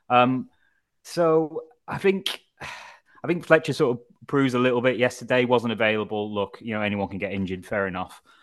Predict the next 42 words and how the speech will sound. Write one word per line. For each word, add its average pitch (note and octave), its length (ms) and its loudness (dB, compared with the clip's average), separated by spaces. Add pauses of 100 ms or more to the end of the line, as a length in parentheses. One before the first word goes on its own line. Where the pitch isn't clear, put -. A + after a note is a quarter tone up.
(120)
Um, G#2+ 400 2
I - 60 0
think F3 160 -6
McLean E3+ 520 -4 (960)
is D3+ 180 0
a - 200 -8
bit F3+ 260 0
of D#3+ 80 -2
a D#3 60 0
different B2+ 360 -2
one. G2+ 180 -2
He's B2 200 -4
not D#3+ 240 4
a C#3+ 40 0
specialised A2 600 0
left G2+ 260 -2
wing F#2+ 260 -8
back. F2+ 380 -6 (240)
Didn't E3 240 -2
really C#3+ 260 2
offer B2+ 240 2
much A#2 280 0
yesterday, G#2 500 -4
but G#2 140 -8
no G#2+ 160 0
one G2 240 -4
did. F#2 340 -8 (440)
I D3 120 6
think D#3 460 -4
it's C3 180 -4
fine D3 400 6
to - 100 -12
keep - 200 -10
the B2 80 -2
likes A#2 300 0
of G#2+ 140 -12
James A2+ 280 -4
McLean G#2 400 -10
for, G#2 280 -4
for G#2+ 220 -6
another A#2 240 -2
year. G2+ 400 -2